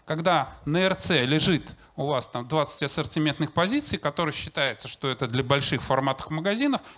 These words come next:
но при этом есть маленькие форматы магазинов, которые видят, что на Р Ц есть продукция,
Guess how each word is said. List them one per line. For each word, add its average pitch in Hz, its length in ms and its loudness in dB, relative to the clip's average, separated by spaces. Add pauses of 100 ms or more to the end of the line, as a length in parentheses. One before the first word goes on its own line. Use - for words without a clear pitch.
но 147 60 -10
при 160 160 -4
этом 135 160 -4
есть 131 120 -6
маленькие 127 400 2
форматы 170 400 0
магазинов, 233 480 2
которые 156 320 0
видят, 151 220 -2
что - 160 -8
на 139 60 -4
Р 131 120 -4
Ц - 160 0
есть 160 220 0
продукция, 190 420 0